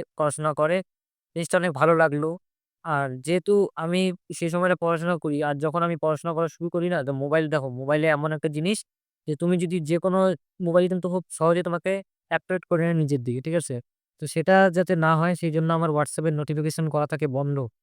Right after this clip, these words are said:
WhatsApp নোটিফিকেশন, YouTube, ফে-, আহ, তারপর আমরা Facebook নেই, Instagram, ঠিক আছে? এই চারটা জিনিসের নোটিফিকেশন পুরোপুরি বন্ধ করা থাকে।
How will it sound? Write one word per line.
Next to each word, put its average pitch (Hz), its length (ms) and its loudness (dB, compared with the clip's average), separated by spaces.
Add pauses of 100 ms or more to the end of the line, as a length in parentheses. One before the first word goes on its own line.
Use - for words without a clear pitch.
(280)
WhatsApp 156 420 2
নোটিফিকেশন, 170 520 -2
YouTube, 156 440 0
ফে-, 165 220 -6
আহ, 147 280 -2
তারপর 143 220 -2
আমরা 151 160 0
Facebook 147 360 -2
নেই, 165 200 2 (720)
Instagram, 160 560 4 (100)
ঠিক 160 140 -6
আছে? 156 240 -2
এই 170 120 -2
চারটা 165 280 0
জিনিসের 170 360 0
নোটিফিকেশন 160 460 0
পুরোপুরি 165 340 0
বন্ধ 147 260 0
করা 170 160 2
থাকে। 165 240 -6